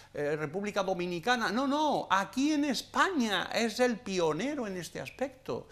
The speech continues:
Y tiene grandes, eh, digamos, urbanizaciones.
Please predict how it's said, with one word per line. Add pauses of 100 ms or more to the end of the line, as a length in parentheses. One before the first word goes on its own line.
(320)
Y
tiene
grandes,
eh,
digamos,
urbanizaciones.